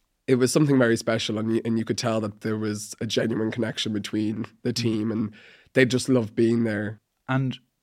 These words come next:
Speaker 2: so what we did then with the White Moose was we effectively made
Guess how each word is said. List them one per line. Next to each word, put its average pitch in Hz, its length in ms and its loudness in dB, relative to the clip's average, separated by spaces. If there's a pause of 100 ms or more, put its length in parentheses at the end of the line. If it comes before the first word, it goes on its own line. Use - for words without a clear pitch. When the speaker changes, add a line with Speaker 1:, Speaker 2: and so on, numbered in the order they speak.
(140)
Speaker 2:
so 156 380 4 (600)
what 208 260 2
we 226 180 6
did 156 360 6
then 117 220 4
with 110 140 2
the 110 80 -2
White 104 240 0
Moose 101 300 -4
was 104 140 -4
we 117 120 0
effectively 143 600 -2
made 107 500 0